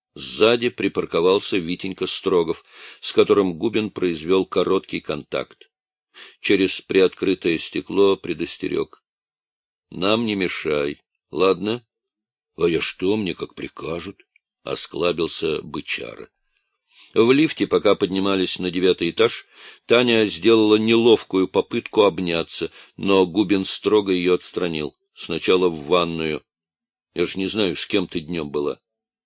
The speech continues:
В узком коридоре однокомнатной квартиры, захлопнув дверь, Таня наконец-то отвела душу.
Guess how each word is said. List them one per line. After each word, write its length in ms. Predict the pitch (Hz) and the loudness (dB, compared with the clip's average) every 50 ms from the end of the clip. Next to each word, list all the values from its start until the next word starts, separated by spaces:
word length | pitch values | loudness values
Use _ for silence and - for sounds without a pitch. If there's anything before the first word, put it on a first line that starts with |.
| _ _ _ _ _ _ _ _ _ _ _ _ _ _ _ _ | _ _ _ _ _ _ _ _ _ _ _ _ _ _ _ _
В 160 | - 95 113 165 | -8 0 4 4
узком 340 | 196 180 - - 170 165 | 4 4 2 -2 -4 -6
коридоре 500 | 151 - 147 139 135 120 139 147 135 139 | -2 0 0 0 2 2 2 4 4 4
однокомнатной 680 | 123 113 101 117 110 - 131 120 120 107 95 - 107 101 | 2 2 0 -4 -2 0 0 0 0 -4 -6 -6 -6 -2
квартиры, 500 | - 104 101 90 - - 117 110 113 - _ _ - - - - - | 0 0 0 0 0 0 -2 -2 -2 -6 _ _ -20 -20 -20 -20 -12
захлопнув 760 | - 95 110 139 127 - 135 147 156 - - 110 113 101 87 | -2 2 4 4 4 4 2 2 2 2 0 -2 -2 -2 -4
дверь, 380 | 78 87 92 107 107 107 113 - _ _ _ _ _ _ | -6 -2 2 2 2 2 0 -4 _ _ _ _ _ _
Таня 340 | - 110 113 110 107 101 | 4 6 6 6 4 4
наконец-то 760 | 101 98 95 - 95 90 95 104 107 - - - - 107 98 - | 2 2 2 2 2 2 2 2 0 -2 -4 0 2 2 2 2
отвела 760 | - - 90 - - 80 78 78 71 71 73 71 71 69 | 0 -6 -8 -8 -6 -4 -4 -2 -2 0 -2 -2 -2 -4
душу. 480 | 65 - 73 67 - - - 69 67 - | -6 -8 -10 -10 -8 -10 -12 -12 -14 -16